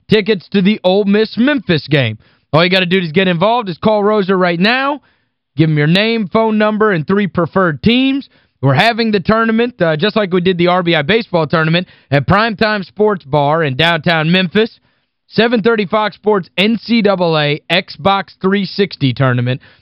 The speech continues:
brought to you by Replays, Primetime Sports Bar, and seven thirty Fox Sports. Remember, if you win, you will win a Xbox three sixty and Ole Miss Memphis tickets, and it's totally free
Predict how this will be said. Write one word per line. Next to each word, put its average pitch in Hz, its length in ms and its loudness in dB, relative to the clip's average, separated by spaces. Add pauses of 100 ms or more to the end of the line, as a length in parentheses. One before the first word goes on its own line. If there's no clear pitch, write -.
(120)
brought 185 360 0
to 156 100 -4
you 135 240 0
by 127 400 0
Replays, 190 880 0 (340)
Primetime 180 460 0
Sports 180 380 -2
Bar, 175 360 0
and 165 300 -2
seven 170 380 -2
thirty 151 340 0
Fox 139 380 -4
Sports. 117 340 -4
Remember, 208 460 0 (400)
if 170 240 0
you 208 180 2
win, 202 340 0
you 160 100 -2
will 156 120 0
win 156 180 0
a 139 240 -2
Xbox 185 600 -2
three 185 200 0
sixty 170 640 -2
and 156 420 0 (480)
Ole 190 220 2
Miss 170 540 -2
Memphis 143 560 0
tickets, 123 480 -4 (100)
and 127 160 -2
it's 127 300 -6 (180)
totally 214 340 0
free 208 320 -2